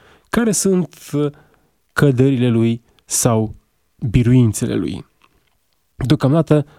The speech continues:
vorbesc din nou despre un episod al, uh, căderii, dar înainte de acel episod, o scurtă paranteză.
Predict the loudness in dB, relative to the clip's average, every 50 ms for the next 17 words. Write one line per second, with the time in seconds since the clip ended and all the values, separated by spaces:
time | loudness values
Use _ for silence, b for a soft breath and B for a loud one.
0 | b b b -4 -2 0 0 0 0 0 0 2 2 2 2 0 0 -2 -2 -4
1 | -4 -6 -8 -6 -4 -2 -2 0 0 0 -2 -2 -2 -2 0 0 0 0 -2 -6
2 | -10 -16 -20 -20 -20 -20 -14 _ -4 -4 -2 -2 -2 -2 -2 0 0 0 -2 -2
3 | -4 -6 -10 _ _ -6 -2 -2 -2 0 0 0 2 0 0 -2 -4 _ -16 -20
4 | _ B B B B B B B B B B B B 0 2 2 2 0 -2 -2
5 | 0 0 2 2 2 2 2 2 2 2 2 0 0 0 -2 0 0 0 0 -2
6 | -4 -10 -16 _ _ -4 -4 -4 -2 -2 -2 -2 -2 -2 -2 0 0 0 0 0
7 | 0 -2 -2 -2 -2 -4 -4 -4